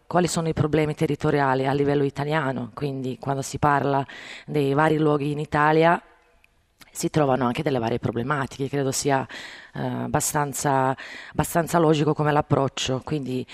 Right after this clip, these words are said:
gli studenti con la volontà, la preparazione, la formaz-, formazione che fanno,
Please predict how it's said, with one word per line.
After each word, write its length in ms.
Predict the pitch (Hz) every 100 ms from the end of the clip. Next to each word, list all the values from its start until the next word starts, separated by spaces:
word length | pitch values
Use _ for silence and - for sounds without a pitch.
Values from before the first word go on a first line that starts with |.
| - - -
gli 120 | 151
studenti 920 | - 180 160 147 139 - 131 127 -
con 160 | - 165
la 80 |
volontà, 640 | 151 151 151 151 - 143 117
la 120 | 131
preparazione, 840 | - 143 143 135 - - 156 135
la 80 | 131
formaz-, 480 | 110 139 139 123 - -
formazione 500 | - 151 147 - 165
che 140 | 151 147
fanno, 640 | 143 131 131 139 175